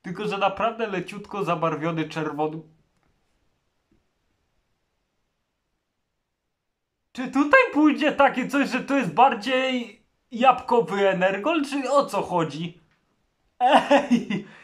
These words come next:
To już jest, kurde, co? B-Power zaczyna się bawić w Red Bulla z doborem kolorów?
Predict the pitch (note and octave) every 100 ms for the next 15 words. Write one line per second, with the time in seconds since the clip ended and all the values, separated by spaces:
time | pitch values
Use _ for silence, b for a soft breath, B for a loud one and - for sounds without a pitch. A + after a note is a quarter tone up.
0 | b b b b b b _ - A#3+ C#4
1 | D4+ G4 - C#4+ D4 - C#4+ B3+ C4+ C4
2 | - C#4 - _ _ _ _ _ _ _
3 | _ _ _ F3 - B3+ G3+ A#3+ E4+ F4+
4 | C4 - A#3+ C4 B3 F#3 G#3 B3 B3 D#3+
5 | D3+ G#3+ A3 A3+ G#3+ G#3+ E3+ C#3+ F3 G#3
6 | G#4+ E4+ C#3+ C#3+ G3+ G3+ G3+ G3+ G3+ G3+
7 | F3 G3 F3+ E3+ G3+ G#4+ G#4 -